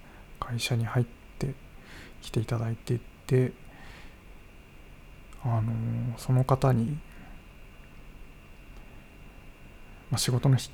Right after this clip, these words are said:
き継ぎというか、<laughs> 引き継ぎも何も、いや、引き継ぎも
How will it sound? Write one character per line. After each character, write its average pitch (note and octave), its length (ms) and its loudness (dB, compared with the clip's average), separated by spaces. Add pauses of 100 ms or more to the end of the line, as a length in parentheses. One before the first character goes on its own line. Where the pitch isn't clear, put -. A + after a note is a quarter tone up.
き C3 160 4
継 - 300 0
ぎ C3 140 4
と C3+ 140 4
い C3+ 100 12
う B2+ 60 10
か、 - 300 -2 (920)
<laughs> - 1000 -10
引 - 80 -10
き C3 140 2
継 - 140 4
ぎ C#3+ 100 10
も C#3 140 10
何 C3+ 200 10
も、 G2+ 160 4 (2500)
い - 20 6
や、 G#2 80 4
引 - 60 -8
き - 160 0
継 C3+ 120 4
ぎ A#2 40 6
も B2 80 6